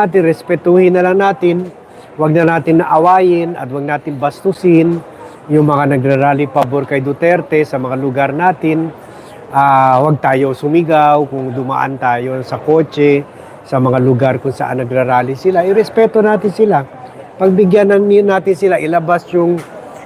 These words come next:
ilabas yung, ah, galit nila. Pero hindi naman yan tatagal ng one month yung mga aktibidad nila yan. At unti-unti na yan mawala kung makita nila na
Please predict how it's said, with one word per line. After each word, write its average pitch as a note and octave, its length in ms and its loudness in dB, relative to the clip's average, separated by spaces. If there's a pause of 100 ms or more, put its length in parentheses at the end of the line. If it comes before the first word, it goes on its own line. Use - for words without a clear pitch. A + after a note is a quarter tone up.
(120)
ilabas D#3+ 640 2
yung, D#3 400 2
ah, D3 80 0
galit D3+ 480 -2
nila. D#3+ 240 0
Pero E3+ 320 0 (560)
hindi D3+ 160 4
naman E3+ 320 4
yan E3 160 2
tatagal D3+ 480 0
ng D3 160 0
one C#3+ 240 0
month C#3 300 -2 (100)
yung C3 400 -6 (480)
mga C#3 240 2
aktibidad C#3 560 0
nila C3+ 240 0
yan. A#2+ 200 -2 (3250)
At D#3 360 0
unti-unti F3 720 2
na D#3+ 160 0
yan D#3 160 -2
mawala D3+ 520 -2 (120)
kung D3 240 0
makita D3+ 400 -2
nila C#3 320 0
na C3 360 -2